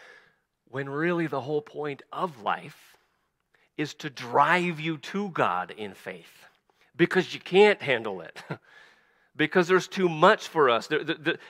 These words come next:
everything that happens is beyond our control and our ability to deal with it. That's the point. <laughs> That's the desired effect.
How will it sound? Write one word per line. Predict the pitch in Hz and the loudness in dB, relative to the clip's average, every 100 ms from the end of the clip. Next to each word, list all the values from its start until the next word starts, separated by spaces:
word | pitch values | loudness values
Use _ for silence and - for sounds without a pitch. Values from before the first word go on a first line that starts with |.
| - | 2
everything | 180 208 196 180 | 4 6 6 6
that | 156 | 6
happens | 185 190 180 | 4 4 2
is | 160 131 | -2 0
beyond | 151 151 208 208 | 4 8 8 8
our | 143 | 6
control | 123 135 117 - 113 95 110 - - | 4 -2 -4 -4 -2 -2 -4 -6 0
and | 147 | 4
our | 143 | 6
ability | 147 123 160 175 139 143 | 4 6 8 8 4 0
to | 151 | -2
deal | 135 185 | 2 4
with | 160 - | 4 0
it. | 107 - | 0 2
That's | 175 185 - _ | 2 0 -10 _
the | 160 165 _ - | -6 -6 _ -16
point. | - 214 160 - - - | -6 -4 -4 -8 -16 -12
<laughs> | - | -10
That's | - - - | -2 0 0
the | 185 | -4
desired | 147 151 123 135 156 175 147 147 | -4 -4 0 2 2 2 -4 -6
effect. | 147 - - - - - | -10 -16 -14 -14 -16 -20